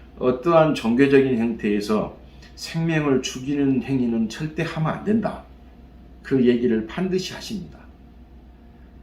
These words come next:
그러면은, 어, 그 수백 년 동안, 수천 년 동안 이어왔던 간섭을 부처님께서 깨트리는 비판적인 말씀을 하신단 말이에요. 그 생명에 대한 관점을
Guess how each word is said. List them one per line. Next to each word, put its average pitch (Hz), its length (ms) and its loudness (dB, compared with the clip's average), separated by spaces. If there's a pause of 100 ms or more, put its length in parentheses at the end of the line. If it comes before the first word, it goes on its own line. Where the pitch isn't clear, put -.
(100)
그러면은, 135 640 6 (420)
어, 110 600 2
그 123 320 4
수백 156 520 4
년 131 200 2
동안, 123 240 2
수천 - 340 -4
년 135 240 0
동안 120 340 0
이어왔던 117 520 4
간섭을 127 540 -2
부처님께서 110 840 -4 (600)
깨트리는 160 560 2
비판적인 135 580 0
말씀을 95 400 2
하신단 101 400 -4
말이에요. - 260 -12 (580)
그 - 120 -8
생명에 143 580 0
대한 110 220 4
관점을 98 640 -2